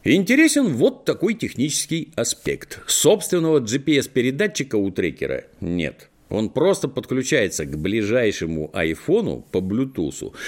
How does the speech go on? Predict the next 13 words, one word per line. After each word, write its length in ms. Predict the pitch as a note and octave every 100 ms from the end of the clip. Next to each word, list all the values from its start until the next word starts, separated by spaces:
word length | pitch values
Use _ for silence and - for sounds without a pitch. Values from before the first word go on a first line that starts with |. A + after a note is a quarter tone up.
| - -
и 180 | G#3+ C#4+
через 260 | G3 C3+
него 220 | B2 C#3 G#3+
передаёт 500 | C3+ G2+ G2 A2 G#2+
своё 220 | G2 F#2+
местоположение 920 | F#2 F2+ F2+ F#2 F#2+ A2+ A3 B2+ B1 - -
на 200 | D2 D2+
сервер. 600 | - D#2 D2+ C#2+ C#2+ - - _ -
То 160 | E3+
есть 300 | D#3+ C#3 -
за 520 | F#2+ F#2 C#3 C3 A2+ -
клиентом 540 | C#3 G3 C4 G#3 F#2+
следит 540 | - G#2+ G2+ E2 -